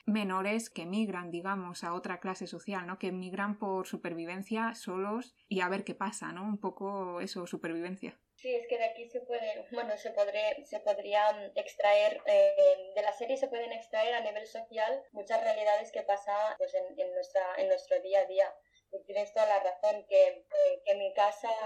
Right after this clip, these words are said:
Speaker 2: Armen y, y Eren, eh, podrían ser en nuestra vida niños que en su país, pues, hay una, hay guerras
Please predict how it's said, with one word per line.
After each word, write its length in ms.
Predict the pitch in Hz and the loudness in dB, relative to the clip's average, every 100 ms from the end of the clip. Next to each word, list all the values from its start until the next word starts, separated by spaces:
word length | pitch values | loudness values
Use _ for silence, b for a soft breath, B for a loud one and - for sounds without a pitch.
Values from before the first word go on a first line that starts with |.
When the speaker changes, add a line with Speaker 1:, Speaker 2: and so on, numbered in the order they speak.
| 220 | 0
Speaker 2:
Armen 360 | 208 208 202 202 | 0 -2 -8 -6
y, 400 | 202 196 196 190 202 | -4 -2 -2 -4 0
y 60 | 202 | 6
Eren, 320 | 196 214 226 - _ | 6 6 -4 -14 _
eh, 200 | 208 196 - | -2 0 2
podrían 480 | 202 202 226 226 | 0 0 -2 -2
ser 240 | 226 220 226 | -2 -6 -4
en 140 | 226 | -2
nuestra 340 | 208 196 202 196 | -4 -2 0 0
vida 320 | 202 208 226 | 0 -4 -4
niños 500 | 208 208 208 226 240 | -4 -6 -4 -4 -4
que 80 | 226 | -6
en 100 | 202 | -6
su 140 | 202 | -4
país, 300 | 196 190 196 - | 0 0 -2 -2
pues, 160 | 196 | 2
hay 140 | 196 196 | 4 2
una, 340 | 196 190 - | 2 -2 -4
hay 200 | - 185 | -2 -2
guerras 520 | 190 202 - 214 277 | 0 2 4 4 2